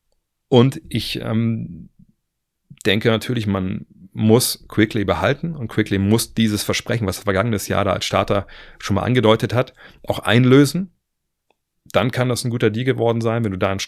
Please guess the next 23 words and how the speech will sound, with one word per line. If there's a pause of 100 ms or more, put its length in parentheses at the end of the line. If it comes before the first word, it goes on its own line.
einen
Starting
Point
Guard
für
die
nächsten
Jahre
hast, (440)
wenn
du
mit
Scotty
Barnes
jemanden
hast,
der
auf
All-Star-Niveau
kommt
und
wenn
dann,